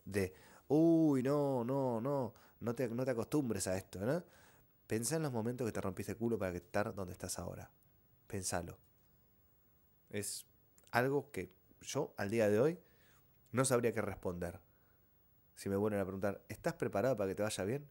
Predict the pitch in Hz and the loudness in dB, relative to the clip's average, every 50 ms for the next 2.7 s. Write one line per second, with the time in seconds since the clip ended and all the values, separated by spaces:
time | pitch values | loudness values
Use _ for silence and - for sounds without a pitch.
0 | _ - 98 101 98 92 101 87 90 - _ _ _ _ _ _ - - - - | _ -12 -8 -4 -2 -2 -2 -4 -4 -12 _ _ _ _ _ _ -20 -20 -20 -20
1 | - - - - - - - - - - - - - - - - - - - - | -20 -20 -20 -20 -20 -20 -20 -20 -18 -16 -16 -14 -14 -16 -16 -18 -20 -20 -20 -20
2 | _ _ - - - 117 117 113 107 101 101 95 92 87 | _ _ -8 -2 2 4 4 6 4 4 4 2 0 -2